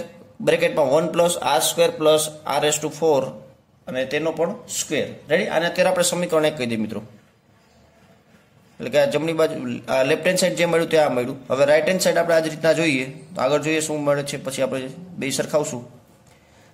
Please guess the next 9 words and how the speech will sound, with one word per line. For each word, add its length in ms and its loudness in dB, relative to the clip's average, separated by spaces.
અહીંયા 260 0
લે-, 220 0
રાઈટ 300 4
હેન્ડ 140 -2
સાઈડમાં 240 2
આપેલું 240 0
છે 100 -4
એ 160 -2
બી 300 -4